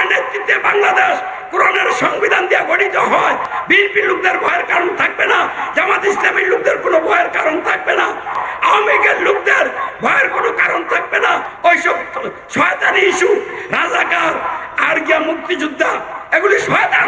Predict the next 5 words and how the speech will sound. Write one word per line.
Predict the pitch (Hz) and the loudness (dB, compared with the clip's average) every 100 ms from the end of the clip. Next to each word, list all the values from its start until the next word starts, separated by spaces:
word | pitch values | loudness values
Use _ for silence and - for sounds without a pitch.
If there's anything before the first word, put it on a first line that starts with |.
| - | 0
আমাদেরকে | - - - 466 | 0 0 0 0
শিখাইছে। | - - - - 906 960 - - 855 - 359 359 403 403 392 - | 0 -2 -4 0 0 0 -2 -2 -2 -2 -2 -4 -4 -4 -6 -4
রাজাকার | 339 466 415 359 349 | -2 -2 -2 -2 -2
আর | 330 | 0
মুক্তিযোদ্ধা | 359 - 370 302 - | 0 0 -2 -2 -2